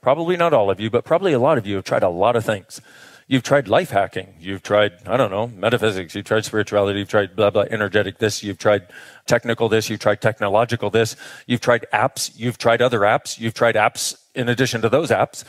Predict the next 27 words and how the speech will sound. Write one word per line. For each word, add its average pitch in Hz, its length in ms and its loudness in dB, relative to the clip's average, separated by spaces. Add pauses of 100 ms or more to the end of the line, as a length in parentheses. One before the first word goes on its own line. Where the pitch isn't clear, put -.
(320)
You 135 80 0
know, 143 300 2
it's 139 200 -2
like 123 200 4 (680)
we've 139 160 2
tried 185 320 0
so 147 220 0
many 127 220 -2
things, 131 640 -2 (440)
and 143 540 0
everything 170 800 -2
you've 123 500 -2
done 120 420 0
to 113 680 -4 (500)
somehow 170 440 -4
get 135 240 0
frustrated 98 600 -2
or 95 60 -4
somehow 160 340 0
get 139 220 -2
the 117 140 -2
idea 104 580 0
that, 101 240 2 (220)
that 113 320 -2 (160)
it 117 180 -4
can't 120 320 -4
change. 92 520 -8